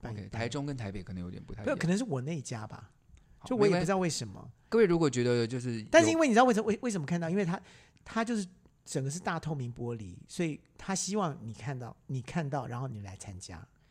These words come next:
Speaker 2: 哦，不是，你说的是不同的啦。你说的是你们家旁边那个拳击
Speaker 1: 健身房啊，健身房，我现在说健身房，
Speaker 2: 嗯。
Speaker 1: 健身房，
Speaker 2: 哦。
Speaker 1: 健身房的那个大教室通常都是大玻璃。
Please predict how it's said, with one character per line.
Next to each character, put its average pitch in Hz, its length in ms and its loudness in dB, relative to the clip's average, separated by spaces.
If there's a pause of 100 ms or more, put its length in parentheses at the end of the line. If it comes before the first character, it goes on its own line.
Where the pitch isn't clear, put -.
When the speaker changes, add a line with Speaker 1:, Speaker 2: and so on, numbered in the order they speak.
(120)
Speaker 2:
哦， 180 100 0
不 190 240 -2
是， 254 120 -4
你 180 100 -2
说 220 160 0
的 233 80 2
是 214 100 -6
不 214 160 -8
同 123 240 -4
的 127 100 -4
啦。 127 120 -2
你 120 100 -4
说 214 140 -4
的 226 60 -4
是 214 100 -6
你 185 80 -2
们 127 120 -4
家 165 200 0
旁 131 220 -6
边 147 120 -4
那 156 80 -6
个 143 80 -4
拳 160 120 0
击 185 60 -2
Speaker 1:
健 110 60 -2
身 - 40 -2
房 147 180 -2
啊， 151 140 -6 (560)
健 294 280 4
身 320 320 0
房， 180 300 -2
我 196 80 0
现 285 140 -2
在 262 40 -2
说 277 140 -2
健 247 320 -2
身 233 300 0
房， 131 400 -8
Speaker 2:
嗯。 - 80 -14
Speaker 1:
健 254 120 -2
身 247 80 2
房， 226 220 4
Speaker 2:
哦。 226 40 -2 (340)
Speaker 1:
健 349 160 0
身 349 100 0
房 262 160 2
的 277 60 -2
那 262 100 0
个 277 100 -2
大 262 380 2
教 240 480 0
室 226 220 -4
通 220 180 0
常 190 160 0
都 202 140 0
是 202 80 -6
大 196 200 0
玻 185 280 0
璃。 139 200 -6